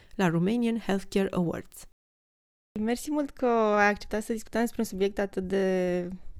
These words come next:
interesant și dificil în același timp. Zi-mi, zi-mi un pic despre proiectul graphs punct ro. Știu că ai mai povestit cum a început,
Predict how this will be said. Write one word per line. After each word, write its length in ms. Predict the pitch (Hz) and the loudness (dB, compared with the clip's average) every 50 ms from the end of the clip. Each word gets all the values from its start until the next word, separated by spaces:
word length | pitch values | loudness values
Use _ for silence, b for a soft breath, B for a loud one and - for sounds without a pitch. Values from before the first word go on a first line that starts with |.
| - - - - - - - - - - | -16 -20 -20 -20 -20 -20 -20 -20 -8 0
interesant 720 | - 220 220 - 233 214 214 220 214 - 247 240 240 247 - | 2 2 4 6 6 6 6 4 4 4 6 6 6 6 2
și 160 | - - 226 | 0 -2 -2
dificil 480 | 196 226 - - 220 - - - 262 | -2 -2 -2 -4 -6 -2 2 4 4
în 100 | 233 220 | 6 6
același 500 | 202 196 190 - 226 214 202 190 190 - | 6 4 4 2 2 2 2 2 2 0
timp. 400 | - - 185 180 185 202 - - - - _ _ _ - - | -2 0 2 2 2 2 0 -6 -20 -20 _ _ _ -14 -10
Zi-mi, 360 | - 202 214 254 269 294 311 320 311 311 302 | -6 -2 0 0 2 2 2 2 2 2 2
zi-mi 120 | 285 302 | 2 2
un 60 | 320 302 | 0 0
pic 140 | - 254 | -2 0
despre 280 | 226 220 220 - - 208 | 0 0 0 0 -2 -4
proiectul 760 | 202 - 208 208 214 208 - - 214 208 202 202 202 196 196 | -2 0 0 0 0 0 -2 -2 0 0 2 2 0 0 0
graphs 340 | 185 185 190 196 196 - - | 0 2 2 0 0 -2 -6
punct 300 | - - 202 202 190 - | -4 -2 0 0 0 0
ro. 220 | - - 175 190 | 0 0 0 0
Știu 200 | 202 - - 202 | 0 -2 -4 -6
că 160 | 196 - - 185 | -6 -4 -2 -2
ai 280 | 180 175 175 175 175 | -2 0 0 -2 -2
mai 220 | 175 175 170 170 170 | -2 -2 -2 -4 -4
povestit 420 | - 175 170 180 180 - - 190 | -4 -4 -4 -6 -6 -6 -10 -10
cum 160 | - - 208 | -6 -2 0
a 60 | 196 | 0
început, 540 | 185 180 - 180 175 - - - 170 190 - | 0 0 0 -4 -6 -4 -2 0 0 -2 -2